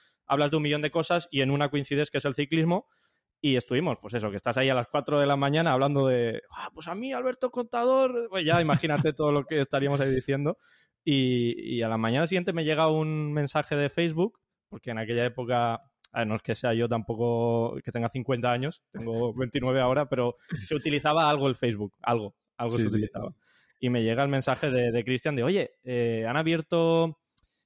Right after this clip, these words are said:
Speaker 1: el, el formulario para hacer un programa en, en la radio de la universidad. Y de, he pensado que si,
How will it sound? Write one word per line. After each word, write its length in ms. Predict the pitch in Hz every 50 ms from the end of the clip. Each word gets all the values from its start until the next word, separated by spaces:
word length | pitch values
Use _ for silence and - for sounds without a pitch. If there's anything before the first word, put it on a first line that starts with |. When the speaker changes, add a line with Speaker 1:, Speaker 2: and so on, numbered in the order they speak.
| _ _
Speaker 1:
el, 580 | - 143 131 127 123 123 117 117 117 117 117 117
el 80 | 120 120
formulario 500 | - 147 127 120 127 127 123 131 147 156
para 140 | - 139 131
hacer 240 | 117 - - 127 127
un 80 | 135
programa 540 | - 143 139 131 127 127 131 135 143 143 135
en, 300 | 131 120 120 113 110 113 -
en 80 | 120
la 100 | 113 110
radio 200 | 110 110 117 123
de 40 | 131
la 60 | 131
universidad. 540 | 127 127 113 110 104 - 117 113 110 104 - _ _ _ _ _ _ _ _ _ _ _ _ _ _ _
Y 120 | - 139 127
de, 340 | 120 123 120 120 117 120 123
he 60 | 123
pensado 400 | - 139 135 - 135 139 156 160
que 160 | 156 147 127
si, 480 | - - 123 117 117 113 110 113 101